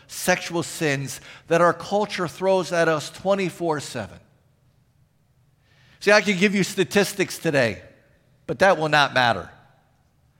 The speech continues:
We know it already. We see it in our world. There's the temptation, there's the lure, but will we be willing to flee?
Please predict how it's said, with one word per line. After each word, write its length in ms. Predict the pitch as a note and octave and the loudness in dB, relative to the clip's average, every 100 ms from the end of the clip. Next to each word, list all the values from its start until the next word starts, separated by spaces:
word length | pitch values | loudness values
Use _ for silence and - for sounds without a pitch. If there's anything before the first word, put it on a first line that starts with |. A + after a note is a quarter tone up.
| _ | _
We 200 | E3+ G#3 | 2 4
know 320 | F#3 G3+ G#3 | 6 6 6
it 80 | F#3 | 6
already. 520 | E3+ D#3 D#3+ D#3 A#2+ E2+ - _ _ _ | 6 6 4 2 0 -8 -20 _ _ _
We 140 | - F3 | 0 0
see 380 | - - A3+ | 0 0 4
it 80 | G#3 | 4
in 120 | G3 | 4
our 140 | F3+ D3+ | 2 0
world. 560 | D3+ E3 D#3 C3+ G#2 - - _ | 2 2 2 0 -4 -12 -20 _
There's 280 | D#3+ F#3 F3+ | 0 2 2
the 140 | G3 F#3 | 0 0
temptation, 840 | G3+ F#3+ - G3+ G#3+ - F#3 E3 | 0 0 0 0 2 0 -2 -2
there's 220 | E3+ - | -4 -2
the 100 | F#3+ | -2
lure, 640 | E3+ F#3+ G#3 F3 A#2+ - - - _ _ _ | 2 4 6 6 2 -2 -18 -20 _ _ _
but 260 | D3 F#3+ F#3+ | -4 -2 4
will 240 | G3+ A3+ | 4 4
we 240 | G#3 G#3 F#3 | 2 0 -2
be 200 | F#3+ F#3 | -2 0
willing 480 | F#3 F#3 F3+ E3+ - | 2 4 2 -2 -8
to 340 | - E3 D#3 | -4 0 -2
flee? 560 | D#3 - D#3+ D#3+ B2+ | -4 -6 0 0 0